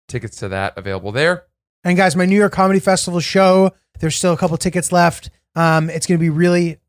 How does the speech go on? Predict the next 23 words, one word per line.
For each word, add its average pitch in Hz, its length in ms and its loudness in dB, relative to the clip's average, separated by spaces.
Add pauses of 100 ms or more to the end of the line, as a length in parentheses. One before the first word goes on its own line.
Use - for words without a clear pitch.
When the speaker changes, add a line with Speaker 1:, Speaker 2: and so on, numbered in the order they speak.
Speaker 2:
uh, 151 360 0 (100)
really 165 260 0
fun. 160 420 0 (140)
Stand 180 340 0
up. 175 280 2 (240)
We're 156 80 0
gonna 160 100 2
screen 170 240 0
some 160 160 -4
of 160 60 2
my 156 100 2
Rwanda 165 360 2
videos. 156 360 2
We're 151 140 -2
gonna 151 140 0
do 147 120 -2
Q 160 260 0
and 156 100 0
A 156 340 0 (260)
discussion 165 400 -2
with 151 140 -2
the 160 60 -4
guys. 185 500 2